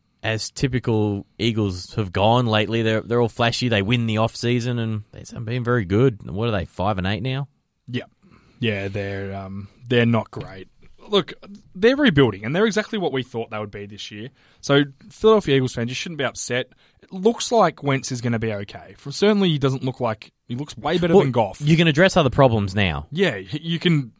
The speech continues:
Speaker 2: you can give him, you
Speaker 1: He's
Speaker 2: can say, "You know what, for the next three seasons, we've got our quarterback, and then we'll deal with it when his co-, rookie contract's up. But for now,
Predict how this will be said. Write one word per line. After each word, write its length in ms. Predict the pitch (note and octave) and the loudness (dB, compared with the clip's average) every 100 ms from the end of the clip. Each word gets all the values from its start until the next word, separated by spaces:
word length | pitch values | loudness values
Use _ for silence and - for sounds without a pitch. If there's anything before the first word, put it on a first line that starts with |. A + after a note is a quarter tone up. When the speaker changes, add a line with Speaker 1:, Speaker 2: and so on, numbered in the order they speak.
| _ | _
Speaker 2:
you 140 | D3 D#3+ | -2 0
can 180 | D3+ | 0
give 220 | C3 F3 D3+ | 2 2 2
him, 320 | D#3 C#3 B2 | 2 0 -2
you 120 | C3+ | 0
Speaker 1:
He's 60 | D3+ | 0
Speaker 2:
can 40 | |
say, 200 | B2+ C#3+ | 2 2
"You 100 | C3+ | 4
know 140 | C3+ C3+ | 4 4
what, 180 | D#3+ C3+ | 2 2
for 80 | |
the 80 | C3 | -2
next 220 | C#3 - | -2 -4
three 240 | - C#3 B2 | -4 -4 -2
seasons, 540 | - A#2+ C#3 F#3+ F#3 C3 | -2 -2 -2 -4 -4 -4
we've 120 | A#2+ | 0
got 180 | B2+ A#2 | 0 0
our 100 | G2+ | -4
quarterback, 540 | A2 G#2+ G#2 G2+ - | -8 -8 -10 -12 -8
and 60 | A2+ | -4
then 120 | A2+ | -4
we'll 100 | A2 | -4
deal 220 | A2+ A#2 | -6 -4
with 160 | A2+ A#2 | -4 -6
it 80 | - - | -10 -10
when 140 | B2 | -6
his 100 | A2 | -6
co-, 140 | - - | -8 -10
rookie 280 | A2+ A2+ A2+ | -10 -8 -8
contract's 480 | A#2 A2+ B2+ A2+ C3 | -6 -6 -6 -6 -4
up. 160 | D3 - | -4 -4
But 100 | - | -8
for 120 | A#2 | -4
now, 380 | A#2+ C3+ G3 | 0 2 0